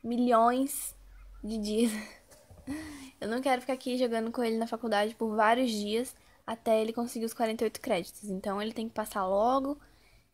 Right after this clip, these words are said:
e, né, nunca mais precisar voltar. Quer dizer, claro que agora, dessa vez, quando ele voltar pra casa, ele vai ter que voltar, né?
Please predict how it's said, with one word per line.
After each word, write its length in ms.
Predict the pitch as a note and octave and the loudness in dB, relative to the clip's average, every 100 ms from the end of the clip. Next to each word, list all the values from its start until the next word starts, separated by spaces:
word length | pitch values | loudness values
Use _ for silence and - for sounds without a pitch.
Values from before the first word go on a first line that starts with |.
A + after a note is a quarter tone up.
| _ _ - | _ _ -12
e, 560 | G#3+ B3 C4+ D4+ D#4+ - - | -6 -2 2 2 0 -4 -10
né, 240 | G#3+ B3+ D4+ _ _ _ _ _ _ _ _ _ _ _ _ _ - | -6 -4 -6 _ _ _ _ _ _ _ _ _ _ _ _ _ -14
nunca 240 | A3 C4 | -8 -4
mais 160 | A#3 A#3+ | -2 -4
precisar 300 | - B3+ A#3 | -6 -4 -2
voltar. 380 | B3 C#4 - - _ _ _ _ _ _ _ _ _ _ _ _ _ - | -2 -4 -8 -12 _ _ _ _ _ _ _ _ _ _ _ _ _ -6
Quer 120 | A#3 | -4
dizer, 140 | F#3 | -4
claro 300 | F3+ G3+ A3 | -2 4 4
que 100 | B3 | 4
agora, 360 | C4+ A3+ G3 G#3 | 0 4 4 4
dessa 220 | G3+ G#3 | 0 -8
vez, 160 | F#3 F#3+ | -10 -8
quando 140 | G3 | -6
ele 80 | F#3+ | -6
voltar 240 | G#3 F#3 | -6 -8
pra 100 | F#3+ | -10
casa, 260 | G3+ G3 G#3 | -6 -4 -2
ele 100 | A3 | -2
vai 140 | A#3 | -2
ter 280 | A#3 - A#3+ | -4 -6 -8
que 160 | B3 C4+ | -6 -6
voltar, 420 | A3+ G#3+ G3 E3 | -4 -4 -6 -8
né? 140 | F3+ | -8